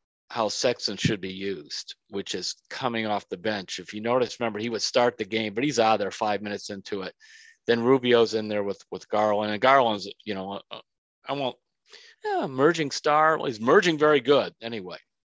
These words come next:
And then S-, Sexton would come in and supply the instant offense. If he was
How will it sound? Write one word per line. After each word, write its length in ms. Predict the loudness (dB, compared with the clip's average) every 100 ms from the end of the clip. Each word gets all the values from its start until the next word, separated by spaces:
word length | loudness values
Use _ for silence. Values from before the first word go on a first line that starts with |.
| _ _ -20 _ _ -4
And 360 | 0 0 0 -8 _ _ _ _ _ _ _ _ _
then 220 | 2 4
S-, 200 | 4 -6 -10
Sexton 420 | -2 0 0 0
would 120 | -2 2
come 240 | 2 2
in 100 | 0
and 100 | -2
supply 340 | -4 2 4
the 160 | 4 -2
instant 300 | -4 -6 -4
offense. 420 | -4 -6 -10 -8
If 120 | -8 -8
he 80 |
was 320 | -6 -6 -6